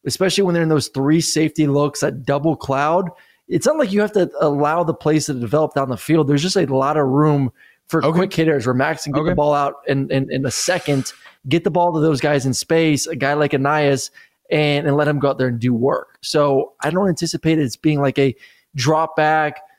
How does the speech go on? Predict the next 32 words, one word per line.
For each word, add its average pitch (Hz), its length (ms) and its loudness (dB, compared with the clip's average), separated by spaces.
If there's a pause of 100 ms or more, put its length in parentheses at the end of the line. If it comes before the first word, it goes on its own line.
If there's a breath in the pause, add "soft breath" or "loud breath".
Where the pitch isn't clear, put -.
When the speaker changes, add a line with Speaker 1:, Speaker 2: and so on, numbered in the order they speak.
(200 soft breath)
Speaker 1:
three, 165 220 2
four 160 260 2
second 147 400 -2
kind 135 160 0
of 117 100 -4
game. 156 300 0
It's 131 100 -2
like, 135 120 -2
hey, 147 160 2
get 156 180 -2
the 156 60 -2
ball 151 240 2
out 139 160 0
now 143 440 0 (380 soft breath)
and, 139 340 2
and 143 140 0
just 139 160 -2
make 147 160 0
those 135 160 0
D 135 140 2
Bs 127 180 2
look 127 160 -6
silly. 139 400 -4 (1400)
Speaker 2:
Aaron, 139 440 0
I, 127 320 0
I'm 131 80 -2
a, 127 60 0
I'm 123 220 0
officially 123 480 -2
going 117 220 2
to 98 60 0
Arkansas. 98 440 -4